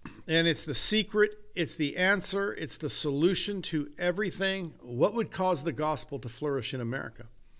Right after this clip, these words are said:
If we really do have fifty-five percent of our population in America believing in Jesus Christ as Lord, and s-, the name and the cross and that stuff, we certainly don't appear like we have that, but that's how many would claim that they do believe that.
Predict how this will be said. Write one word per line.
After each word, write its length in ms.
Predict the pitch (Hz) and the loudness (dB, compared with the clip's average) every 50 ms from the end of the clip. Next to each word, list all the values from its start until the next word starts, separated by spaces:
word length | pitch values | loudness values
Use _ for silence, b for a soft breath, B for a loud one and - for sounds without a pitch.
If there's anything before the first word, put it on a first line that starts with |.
| B B B B B B | B B B B B B
If 160 | B 151 131 110 | B -2 -2 0
we 180 | 165 220 254 | 2 2 2
really 260 | 247 233 233 220 196 | 6 6 8 8 8
do 120 | 175 175 190 | 8 8 8
have 180 | 185 165 135 | 6 6 4
fifty-five 580 | - - 180 180 180 175 147 - 175 175 170 - | 4 0 0 0 0 -4 -4 -2 -2 -2 -2 -4
percent 280 | 147 127 - 170 165 156 | -8 -6 -2 -2 0 0
of 80 | 143 | 0
our 120 | 143 143 135 | 0 0 -2
population 640 | - 135 143 135 - 147 131 135 143 131 - - 139 | 0 -2 -4 -4 -4 -4 -2 0 0 0 -2 -4 -4
in 120 | 131 127 123 | -4 -4 -4
America 520 | 120 131 151 165 160 - - 131 113 113 113 B B B B B B B B - | -4 -2 -2 -2 -4 -4 -6 -6 -8 -8 -10 B B B B B B B B -2
believing 520 | 127 147 143 139 151 170 180 165 175 156 | 0 2 4 4 4 4 4 4 2 2
in 140 | 151 143 131 | 2 0 -2
Jesus 400 | 113 120 151 151 123 131 120 107 | 0 2 2 2 0 0 -6 -6
Christ 380 | - - 160 143 143 135 - 151 | -2 0 2 2 2 2 0 -2
as 160 | 135 117 107 | -4 -2 -2
Lord, 420 | 127 160 180 175 143 123 135 120 - - | -2 0 0 2 2 0 0 -2 -6 -10
and 180 | 160 143 131 110 | -8 -8 -6 -6
s-, 140 | - - - - - 165 135 131 131 135 - | -6 -8 -10 -12 -16 -14 -12 -10 -10 -10 -8
the 180 | 147 135 143 | -4 -4 -2
name 400 | 135 131 135 151 165 170 170 170 | 0 2 2 4 4 4 4 4
and 100 | 160 143 | 2 0
the 60 | 127 120 | -2 -4
cross 480 | - - 170 160 156 165 170 151 - | -4 0 2 4 4 4 2 0 -2
and 100 | - 131 139 | -2 -2 0
that 160 | 160 190 185 | 0 -2 -2
stuff, 260 | - - 139 127 120 - B B B B B B B B B B B B B B B B B B - | -4 -4 -4 -6 -6 -10 B B B B B B B B B B B B B B B B B B -12
we 420 | - 160 151 151 175 214 247 247 | -8 -4 2 4 4 6 6 4
certainly 500 | - - - 196 214 233 240 196 175 165 | 2 2 6 6 6 6 6 4 4 4
don't 220 | 147 160 170 180 170 | 6 6 6 6 4
appear 340 | 147 - - 190 214 226 196 | 2 0 2 2 4 4 4
like 180 | 139 120 - | 2 0 0
we 120 | - 120 107 | -2 -2 0
have 220 | 113 117 120 107 | 0 0 0 0
that, 340 | 110 131 143 160 - - - | 0 0 -2 -2 -4 -6 -4
but 160 | 135 143 131 | -4 -2 0
that's 260 | 117 170 170 165 - - | 4 4 4 4 4 2
how 120 | 165 160 | 2 2
many 240 | 151 151 156 156 156 | 2 2 2 2 2
would 240 | 147 131 131 117 - | 2 2 0 -2 -4
claim 480 | - - 170 180 202 214 214 185 156 131 | -6 -2 0 2 2 2 2 0 0 0
that 160 | 120 113 113 | -2 -2 -2
they 120 | 131 127 123 | -2 -2 0
do 140 | 120 135 131 | 0 0 0
believe 320 | 120 117 127 160 196 156 | 0 0 2 2 2 2
that. 320 | 127 123 110 123 - - | 0 0 0 -2 -4 -8